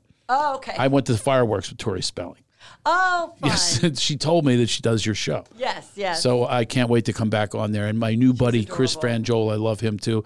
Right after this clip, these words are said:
Speaker 1: Yeah.
Speaker 2: And love you and love your husband even more. <laughs> Anyway, so I had to go through her husband to book her on the show. But I'm gonna call you from now on when I go to the mansion.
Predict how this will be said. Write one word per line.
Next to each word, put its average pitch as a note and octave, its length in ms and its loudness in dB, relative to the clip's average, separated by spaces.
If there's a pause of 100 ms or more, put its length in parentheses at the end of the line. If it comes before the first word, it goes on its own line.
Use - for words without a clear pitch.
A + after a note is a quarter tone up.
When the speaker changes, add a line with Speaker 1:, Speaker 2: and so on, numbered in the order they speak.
(140)
Speaker 1:
Yeah. E3+ 200 -10 (120)
Speaker 2:
And B2 160 2
love C3+ 260 2
you C#3+ 240 6
and B2+ 100 6
love D3+ 280 4
your C#3 100 4
husband A#2+ 380 2
even A2 200 2
more. F#2+ 240 -4
<laughs> - 100 -20
Anyway, E3+ 520 4
so E3+ 600 0 (420)
I D3 100 -2
had D3+ 100 2
to D3 80 4
go G3 300 6
through G#3 240 6
her F3+ 80 6
husband D#3 420 4
to D3 60 2
book D#3 260 0
her D#3 140 2
on D3 140 4
the C3 60 4
show. G#2+ 300 0
But - 180 -4
I'm G#3+ 200 4
gonna G3+ 220 2
call D#3+ 280 2
you F3+ 220 2
from C3 180 0
now A#2 220 2
on A#2+ 180 2
when B2 120 0
I A#2 80 0
go C3 120 2
to B2+ 80 2
the A#2+ 80 -2
mansion. G2 460 -6